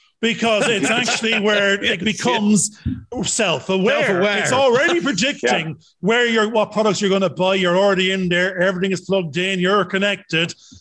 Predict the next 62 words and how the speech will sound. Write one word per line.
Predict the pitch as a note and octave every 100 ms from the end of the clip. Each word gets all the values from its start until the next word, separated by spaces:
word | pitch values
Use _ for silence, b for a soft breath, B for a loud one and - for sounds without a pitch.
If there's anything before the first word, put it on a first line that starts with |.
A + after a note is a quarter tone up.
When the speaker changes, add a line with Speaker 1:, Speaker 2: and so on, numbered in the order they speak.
| -
Speaker 1:
And | A#3 G#3+
so | A3+ A3+
I | A3
think | - E4 -
there | A#3
was | G#3+
some | C4 A3+
talk | - A3 G#3
in | F#3+
Speaker 3:
You | F3
probably | F#3+ C#4+ B3+
Speaker 1:
Microsoft |
Speaker 3:
already | A#3+ G#3 E3+
Speaker 1:
where | G3
Speaker 3:
know. | A3
So | E3+
my | F3+ F3+
granddaughter, | D3+ F#3+ A#3 F#3 D#3+ D3 D#3
who's | D#3
Speaker 1:
That's | F3
Speaker 3:
only | D#3
Speaker 1:
it. | D3+ F3+
Speaker 3:
a | D3
year | E3
and | F#3+
a | C#3+
Speaker 1:
So | F#3+ A#3
Speaker 3:
half, | -
is | D#3
gonna | F3+ E3
be | D#3+
pregnant | C#3+ A3 B3 F#3+ C#3+
by | D3
the | D3+
time | D#3 E3
she's | D3 E3+ -
twenty. | - B3+ B3+ C#3 G2+
Speaker 1:
we're | G3
on | A3 C#4 C#4
the | C#4
ro-, | B3 B3+
we're | A3 A3+
on | D#4 D#4+
the | D4+
road. | A3+ G#3+ G#3+
Speaker 3:
<laughs> |
Speaker 1:
We-, | G3 A3+ G#3+
I |
think | G3+ D#4
Web | A3+ B3
four | - G#3+ G3
or | F3
five | F3+ F3+ E3
is | D#3
probably, | - D#3+ C#3+
that's | D3+ F#3
Terminator | - F3+ D#3 C#3 C#3 C#3
land. | C3+ C3 B2+ -
So | D#3+
we, | D#3
we, | F3
Speaker 3:
Yeah, | D3+ C#3